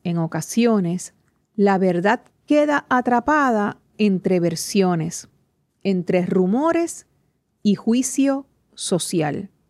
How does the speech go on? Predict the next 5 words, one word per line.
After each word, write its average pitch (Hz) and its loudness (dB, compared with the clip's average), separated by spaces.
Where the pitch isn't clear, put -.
Un 269 0
joven 311 0
de 196 2
dieciocho 180 0
años, 160 -4